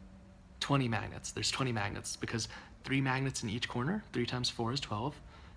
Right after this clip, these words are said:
two magnets in each edge. So four edges times two, eight, eight plus twelve, twenty magnets. That's, let me hold it. That's this many magnets that you're turning. It's this much weight. This is,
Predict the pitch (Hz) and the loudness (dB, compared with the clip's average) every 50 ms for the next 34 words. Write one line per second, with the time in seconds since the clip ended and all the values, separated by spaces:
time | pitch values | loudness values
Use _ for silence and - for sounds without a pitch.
0 | - - - - 147 139 135 123 127 127 117 - - 117 101 113 - - - - | -8 -6 0 4 6 6 6 6 4 2 0 0 0 0 0 0 0 0 0 -2
1 | - - - - - - 120 110 98 - - - - 131 123 117 117 117 - 127 | 0 0 0 0 2 0 0 0 -2 -4 -4 -2 2 2 4 4 4 2 2 0
2 | 123 - - - - - - - 117 113 110 - - 120 113 110 107 - - 110 | 2 2 0 0 0 -2 -2 -2 0 0 0 2 2 2 2 2 0 0 0 0
3 | 107 117 117 - - - - - - - - - - 123 123 - - 120 - - | 0 0 0 -4 -8 -12 -14 -12 -12 -14 -14 -4 0 0 0 2 2 2 2 2
4 | - 117 110 104 - - - - 131 123 123 113 113 107 101 101 - - - - | 2 2 2 0 -2 -4 -2 0 0 2 2 2 2 2 0 0 -4 -4 -2 -2
5 | - - - - - - - - - - - - - - - - - - - - | -2 -2 -2 -4 -8 -12 -14 -16 -16 -16 -14 -14 -14 -14 -14 -14 -16 -18 -18 -18
6 | - - - - - - - - - - - - - - - - - - - - | -20 -20 -18 -16 -16 -14 -14 -16 -16 -18 -18 -18 -18 -18 -18 -18 -18 -18 -18 -16
7 | - - - - - - - 113 113 - - - - - - - - - - - | -16 -14 -14 -14 -14 -4 -2 0 0 2 2 0 0 -2 -4 -10 -14 -16 -16 -16
8 | - - - - - - - - - - - - - - - - - - - 110 | -16 -18 -18 -18 -18 -18 -18 -18 -20 -20 -18 -18 -18 -16 -14 -14 -10 -8 -6 -4
9 | - - - - - - - - - - - - - - - - - - 135 123 | -2 0 0 0 -2 -4 -6 -8 -12 -14 -14 -14 -16 -16 -18 -18 -8 -6 -2 -2
10 | - - - 135 127 127 160 156 - - 160 151 151 151 143 127 123 120 117 113 | -2 -2 -2 0 4 6 6 8 8 6 6 6 6 6 6 6 6 6 4 4
11 | 113 110 107 104 - - - - - - - - - - - - - - - - | 4 2 0 -2 -2 -2 -2 -4 -4 -6 -10 -14 -18 -18 -20 -20 -18 -18 -16 -16
12 | - - - 113 101 - 113 110 - - 120 110 98 101 101 95 98 - - - | -14 0 2 2 2 4 4 4 4 4 4 2 2 0 -2 -4 -4 -6 -6 2
13 | 127 139 156 151 - - 135 123 - - 113 110 107 - - 104 127 127 - 135 | 4 6 6 6 6 6 4 4 4 4 2 2 2 0 -2 -2 0 2 2 2
14 | - - | 2 0